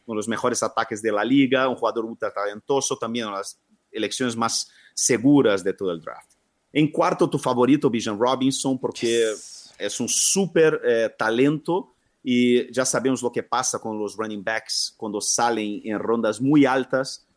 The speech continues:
Speaker 1: ¿no? Eh, en elecciones muy altas de primera ronda, tienen toda la oportunidad del mundo y entonces le van a dar la llave del coche y yo creo que es, es, tiene todo para estar en, en el top cinco al final de la temporada.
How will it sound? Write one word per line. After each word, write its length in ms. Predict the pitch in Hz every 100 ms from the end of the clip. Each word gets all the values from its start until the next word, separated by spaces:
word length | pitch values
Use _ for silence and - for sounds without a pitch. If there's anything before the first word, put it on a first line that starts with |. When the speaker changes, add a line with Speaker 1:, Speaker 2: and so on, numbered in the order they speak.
| _
Speaker 1:
¿no? 420 | 110 117 113 98
Eh, 600 | 78 82 98 95 87 78 80
en 60 | 113
elecciones 580 | 117 - - 160 139
muy 160 | 131 123
altas 340 | 123 135 120
de 80 | 113
primera 340 | - 104 101 95
ronda, 480 | 113 117 113 110 -
tienen 240 | 113 107
toda 180 | - 120
la 40 | 113
oportunidad 440 | 107 - 104 101
del 140 | 101 104
mundo 320 | 120 120 117
y 80 | 107
entonces 540 | - 113 120 - - _ _ _ -
le 120 | 110
van 140 | 113
a 60 | 110
dar 140 | 110
la 120 | 107 107
llave 200 | 110 107
del 160 | 104
coche 340 | - 117 - 110
y 40 |
yo 120 | 98
creo 140 | - 90
que 240 | 101 95 80 57 50 _
es, 340 | 90 - - -
es, 340 | 92 - - _ - - -
tiene 200 | 110 104
todo 400 | - 160 135 -
para 360 | 104 95 95
estar 260 | 90 - 107
en, 140 | 101
en 80 | -
el 180 | 104 92
top 180 | 101 -
cinco 240 | - 113 110
al 60 |
final 200 | - 98
de 60 | 95
la 120 | 98
temporada. 640 | 101 98 117 127 135 -